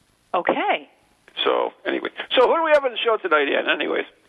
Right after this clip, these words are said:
Speaker 1: Oh, my goodness. We have one of our favorite people, Jer-
Speaker 2: We do?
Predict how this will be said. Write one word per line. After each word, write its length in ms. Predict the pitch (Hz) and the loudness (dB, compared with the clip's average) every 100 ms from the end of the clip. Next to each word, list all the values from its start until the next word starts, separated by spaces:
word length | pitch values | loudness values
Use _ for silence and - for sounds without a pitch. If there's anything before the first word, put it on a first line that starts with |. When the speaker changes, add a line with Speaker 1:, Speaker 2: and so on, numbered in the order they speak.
| - | 2
Speaker 1:
Oh, 320 | 214 233 254 | 4 4 0
my 180 | 220 185 | -2 -4
goodness. 400 | 185 214 214 165 - - - | -2 -4 -2 -6 -8 -18 -8
We 220 | 160 175 208 | -4 -2 0
have 300 | 190 175 170 | 0 0 -2
one 120 | 175 | -2
of 120 | 185 175 | -2 -2
our 160 | 160 160 | -2 -4
favorite 340 | - 165 180 180 | -2 -2 -2 -4
people, 520 | 208 240 175 170 170 _ _ - - - _ | -4 0 0 0 -6 _ _ -8 -8 -10 _
Jer- 140 | - 147 | -2 0
Speaker 2:
We 80 | 165 | 2
do? 220 | 175 | 0